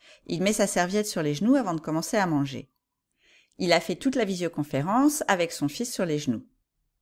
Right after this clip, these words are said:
Donc, qu'est-ce que vous pensez ? Est-ce que vous pensez que les genoux, dans ces exemples, ce sont vraiment les genoux ? Eh bien non. Les genoux, en fait, ce sont les cuisses. Ok ? Donc, vous imaginez que vous êtes assis ou assise sur une chaise, sur un canapé, peu importe. Vous êtes assis ou assise,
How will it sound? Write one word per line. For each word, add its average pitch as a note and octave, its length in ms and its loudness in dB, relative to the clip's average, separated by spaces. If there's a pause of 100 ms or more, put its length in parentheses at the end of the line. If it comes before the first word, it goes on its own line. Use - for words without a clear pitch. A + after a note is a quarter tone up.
(420)
Donc, D#4+ 520 0
qu'est-ce C#4+ 180 -2
que C#4+ 60 -2
vous B3 160 2
pensez ? F#3 580 -4
Est-ce G#3+ 160 0
que - 80 0
vous A#3+ 160 -2
pensez G#3+ 380 -2
que B3+ 100 -6
les D3+ 160 -2
genoux, F#3 560 0
dans D#3+ 160 -2
ces D3 220 -4
exemples, G#3 420 0
ce - 100 -6
sont - 220 -4
vraiment D3+ 300 0
les D#3+ 160 -2
genoux ? A3 280 -2 (1080)
Eh C#3+ 60 -2
bien D3 180 0
non. F#3 120 -6 (320)
Les D3+ 180 6
genoux, G3+ 240 6
en A3+ 120 4
fait, B3 240 4
ce - 160 -6
sont G3+ 160 -2
les F3 140 -2
cuisses. - 520 -6 (380)
Ok ? C3+ 240 2 (100)
Donc, F#3 180 2
vous D#3 180 -2
imaginez E3+ 460 0
que E3+ 60 -10
vous D3 160 -2
êtes C3+ 140 0
assis D3+ 400 0
ou E3 80 4
assise C4+ 440 2
sur C#3+ 200 -6
une C#3 100 0
chaise, F3 260 0
sur - 160 -8
un C#3 100 0
canapé, C#3+ 460 0
peu C#3 180 -6
importe. A#3+ 480 2
Vous D3+ 100 -4
êtes C#3 160 -2
assis E3 500 -4
ou D3+ 40 2
assise, D#3 440 -4